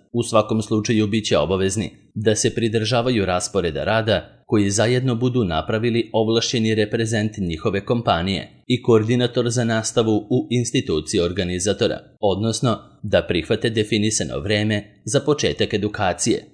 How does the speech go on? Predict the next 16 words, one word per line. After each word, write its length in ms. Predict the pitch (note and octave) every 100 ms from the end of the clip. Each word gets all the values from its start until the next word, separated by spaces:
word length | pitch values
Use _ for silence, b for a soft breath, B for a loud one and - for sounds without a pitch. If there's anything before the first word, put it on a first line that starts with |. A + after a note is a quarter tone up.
| _
kao 200 | B2+ A#2+
i 80 | B2
naznačene 680 | A2+ A2 A#2+ B2+ - F#2+ D2
termine 760 | F#2 C#2 F#2 A2+ G2+ - - -
i 140 | C3+
učestalost 720 | B2 B2+ B2 - A#2 G#2+ - -
održavanja 640 | C3 C3 G#2 D2 D#2 G2
časova. 680 | G#2 - C2 - F2 C#2 - _ -
Na 240 | F#2+ G2
koji 180 | A2 G#2
način 400 | F2+ F2 A#2 G#2+
se 120 | G#2+
sprovodi 520 | G#2 A2+ A2 A2 G#2
kurs 340 | - G2 G2 A#2
i 80 |
obuka 420 | G#2+ G2+ G#2 G2